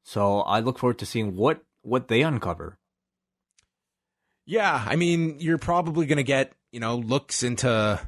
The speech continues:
Speaker 2: you know, any kind of dark stories o-, of wrestling past. I could see them going, eh, into the steroid trial. That could possibly
Speaker 1: Mm-hmm.
Speaker 2: be a subject that comes up. Um,
Speaker 1: Benoit, Owen,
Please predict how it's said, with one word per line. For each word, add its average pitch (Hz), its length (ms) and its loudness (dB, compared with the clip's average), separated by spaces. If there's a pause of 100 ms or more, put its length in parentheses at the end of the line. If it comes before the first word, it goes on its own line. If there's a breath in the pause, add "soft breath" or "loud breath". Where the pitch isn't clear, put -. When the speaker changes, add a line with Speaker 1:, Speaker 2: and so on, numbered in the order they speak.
(960)
Speaker 2:
you 104 80 -12
know, 110 160 -4
any 131 240 0
kind 127 220 0
of 104 160 -6
dark 123 240 0
stories 131 480 0
o-, 123 100 0
of 104 220 -4
wrestling 123 340 -2
past. 117 400 -2
I 113 80 0
could 104 180 -6
see 131 200 0
them 123 180 -4
going, 117 640 -2
eh, 101 120 -8 (140)
into 156 200 -4
the - 100 -4
steroid 143 540 0
trial. 139 500 2
That 120 220 -2
could 123 160 -6
possibly 120 460 0
Speaker 1:
Mm-hmm. 104 40 -2
Speaker 2:
be 113 320 0
a 107 80 -4
subject 117 420 -2
that 110 120 -4
comes 113 240 -4
up. 107 440 0
Um, 90 520 -2
Speaker 1:
Benoit, 98 520 0
Owen, 95 540 -2